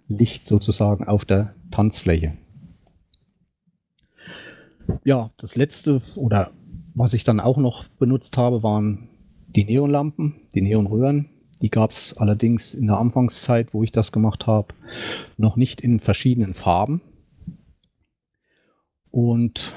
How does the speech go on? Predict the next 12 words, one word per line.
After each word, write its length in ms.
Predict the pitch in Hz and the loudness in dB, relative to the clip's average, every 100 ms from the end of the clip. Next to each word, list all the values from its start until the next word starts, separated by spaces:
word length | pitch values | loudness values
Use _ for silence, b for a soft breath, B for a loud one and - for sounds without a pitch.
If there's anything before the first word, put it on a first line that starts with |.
| B B | B B
da 120 | - | 0
konnte 280 | 104 120 123 | 2 2 2
man 160 | 123 113 | 2 0
sich 240 | 107 - | -2 -2
auch 240 | 110 139 - | 0 0 2
wieder 160 | 147 | 0
behelfen. 460 | 135 123 131 143 123 | 2 0 0 0 -2
Man 100 | 110 | -2
musste 320 | 113 127 123 | -2 -4 -2
da 200 | 123 123 | 0 0
ein 120 | 123 | 0
bisschen, 640 | 117 - - 117 113 113 | 0 -4 -2 0 0 -2